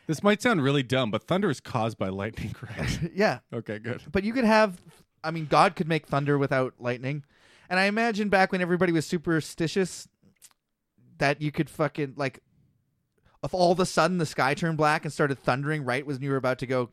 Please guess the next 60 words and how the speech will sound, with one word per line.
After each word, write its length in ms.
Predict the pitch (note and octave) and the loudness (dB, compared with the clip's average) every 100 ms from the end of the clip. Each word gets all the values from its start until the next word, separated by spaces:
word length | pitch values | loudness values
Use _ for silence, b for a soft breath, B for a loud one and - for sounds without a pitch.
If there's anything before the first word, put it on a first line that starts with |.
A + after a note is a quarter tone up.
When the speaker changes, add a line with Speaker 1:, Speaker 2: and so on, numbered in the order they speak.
| - | -8
Speaker 2:
attack 140 | C3+ B2 | -2 2
Speaker 1:
And 80 | E3+ | 4
I 40 | |
Speaker 2:
these 60 | D3+ | 4
Speaker 1:
guess 80 | D3 | 2
Speaker 2:
people. 60 | |
Speaker 1:
they're 80 | C4+ | 2
in 40 | B3+ | 4
the 80 | E3 | 2
desert. 420 | A#2 C#3+ C3+ A#2 | 2 2 2 -4
It's 100 | - | -2
not 100 | D3+ | 0
like 140 | D3 | 0
it 80 | C#3+ | -2
happens 340 | A2+ B2 A2 - | -2 -2 -4 -8
constantly. 220 | - F#3 | -2 2
Speaker 2:
And 80 | F#3+ | 4
you're 100 | F#3+ | 4
like, 380 | F3+ D#3+ - | 4 2 -2
"Fuck, 320 | - - C#4 - | -2 4 4 4
this 140 | D4 | 2
seems 260 | E4+ D#4+ C4+ | 2 4 4
like 120 | B3+ | 4
a 60 | |
pretty 280 | - A3+ G#3+ | 4 4 4
bad 280 | F#3+ F#3 F3+ | 6 4 4
sign." 300 | - F3 F3+ | 2 2 6
I 40 | F#3 | 6
Speaker 1:
That's 100 | - | 6
a 80 | |
Speaker 2:
think 60 | A#3 | 6
we 60 | C4 | 6
Speaker 1:
bad 60 | G3 | 8
Speaker 2:
should 40 | |
Speaker 1:
omen. 300 | D#3+ E3+ C3+ - | 6 4 2 -2
Speaker 2:
And 160 | G3 G3+ | -2 2
then 140 | A3+ | 2
the 80 | A3+ | 0
second 360 | A3 C4+ C4 B3+ | 2 2 2 -4
you 80 | |
turn 260 | G#3+ A3+ G#3 | -2 0 0
around, 320 | F3 F3+ E3 | 2 2 4
that's 200 | D#3 D#3+ | 4 2
when 140 | G3+ E3 | 0 0
the 80 | |
rout 320 | A#2+ C3 D3 - | 0 0 -2 -6
starts, 440 | - A#2+ G#2+ - | -4 -4 -4 -8
and 60 | C#3+ | -6
that's 200 | C#3+ D#3 | -4 -4
when 80 | |
all 120 | C#3 C3+ | -4 -4
the 80 | |
casualties 520 | B2 C3+ B2+ B2+ B2 A2+ | -2 -2 -2 -6 -10 -6
happen. 340 | B2 A2+ F#2+ | -6 -6 -6
Speaker 1:
Yeah, 100 | C#3 | 0
and 80 | B2+ | 2
you're 100 | B2+ | 2
gonna 160 | D#3+ A2+ | 0 -2
die. 440 | A2 A2 C2+ - - - | 0 -2 -4 -12 -20 -18
Speaker 2:
So, 420 | - D#3+ D3 C3+ | -2 2 2 0